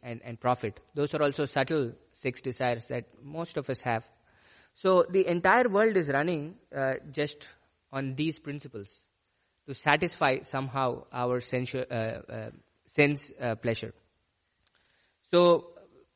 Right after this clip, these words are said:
we should be very, very, um, careful. Uh, and this incident from Lord Brahma, uh, is, is a, is a great example that the senses can basically, uh, overpower us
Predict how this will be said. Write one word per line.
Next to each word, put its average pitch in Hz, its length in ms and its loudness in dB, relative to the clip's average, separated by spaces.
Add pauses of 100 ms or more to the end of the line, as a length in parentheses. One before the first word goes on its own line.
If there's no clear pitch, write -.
(400)
we 180 100 2
should 220 180 2
be 254 100 4
very, 170 340 6
very, 196 400 4
um, 120 420 4 (400)
careful. 139 520 4 (300)
Uh, 117 240 -8
and 143 180 0
this 170 220 2
incident 175 560 2 (180)
from 139 280 -6
Lord 135 260 0
Brahma, 139 400 -2 (300)
uh, 127 240 -6 (220)
is, 139 240 -10 (580)
is 143 180 -4
a, 131 280 2 (380)
is 139 160 -14
a 135 40 -2
great 147 360 0
example 135 520 2 (960)
that 156 500 4
the 151 140 -2
senses 190 500 2
can 151 220 2
basically, 147 640 2 (320)
uh, 127 260 -6 (380)
overpower 139 540 4
us 101 120 -8